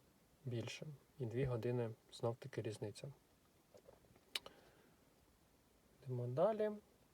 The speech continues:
Проскочимо сімнадцять. Сімнадцять, вісімнадцять.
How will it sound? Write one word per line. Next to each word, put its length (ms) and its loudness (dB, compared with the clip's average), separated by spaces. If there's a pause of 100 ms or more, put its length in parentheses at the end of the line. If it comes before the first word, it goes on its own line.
(400)
Проскочимо 720 0
сімнадцять. 760 0 (800)
Сімнадцять, 800 0
вісімнадцять. 1120 0